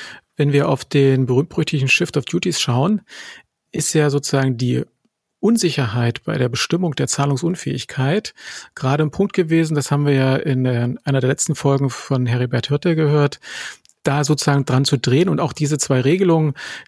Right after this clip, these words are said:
die im Entwurf unter Paragraph zwei und drei drinne waren, äh, rauszunehmen, weil er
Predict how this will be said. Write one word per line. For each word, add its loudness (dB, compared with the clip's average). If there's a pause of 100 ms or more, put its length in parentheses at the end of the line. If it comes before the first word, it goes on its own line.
die 2
im 2
Entwurf 2
unter 0
Paragraph 0
zwei -2
und -2
drei 0
drinne -2
waren, 2
äh, -4
rauszunehmen, 0
weil 2
er 0